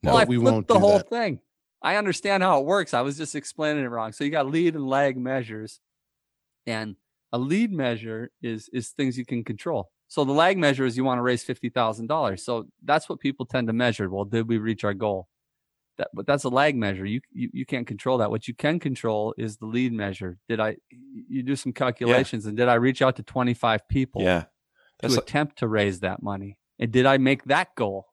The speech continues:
Speaker 2: Yeah.
Speaker 1: And, and, and what was the average? So you start measuring those things that you
Speaker 2: Mm-hmm.
Speaker 1: can control, and, and then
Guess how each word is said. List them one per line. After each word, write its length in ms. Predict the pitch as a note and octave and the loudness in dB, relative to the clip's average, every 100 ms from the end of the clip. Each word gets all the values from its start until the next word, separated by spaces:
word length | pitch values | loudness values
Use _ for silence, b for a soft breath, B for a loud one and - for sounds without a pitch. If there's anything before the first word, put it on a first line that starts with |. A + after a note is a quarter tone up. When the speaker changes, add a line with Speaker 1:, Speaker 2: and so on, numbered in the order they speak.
| _ _ - | _ _ 2
Speaker 2:
Yeah. 260 | G2 F2+ | 4 6
Speaker 1:
And, 200 | F2 A#2+ | 2 -4
and, 220 | - A#2 A#2 | -4 -8 -6
and 160 | A#2+ A#2+ | -2 -2
what 120 | C3 | 0
was 160 | C3+ A2+ | -2 0
the 160 | B2 | 0
average? 260 | D3 B2 - B2 | 2 0 -4 -2
So 100 | D3+ | 0
you 60 | C#3 | 0
start 220 | F#3+ C#3 | 0 0
measuring 460 | C#3+ E3+ F3+ D3+ | 2 2 2 2
those 240 | C3+ D#3+ - | 4 2 0
things 300 | D#3+ E3 B2 | -4 -4 -4
that 180 | A2+ C#3+ | -6 -8
you 80 | |
Speaker 2:
Mm-hmm. 160 | B2+ - | -8 -6
Speaker 1:
can 240 | C3 C#3 | -4 -4
control, 680 | D3+ D3 - D#3 C3+ G#2 A#2+ _ _ _ _ A#2+ | -4 -8 -6 -4 -4 -4 -8 _ _ _ _ -4
and, 220 | A#2+ - | -4 -2
and 240 | - A#2 A#2 | -4 0 0
then 280 | B2 A#2+ | 0 -2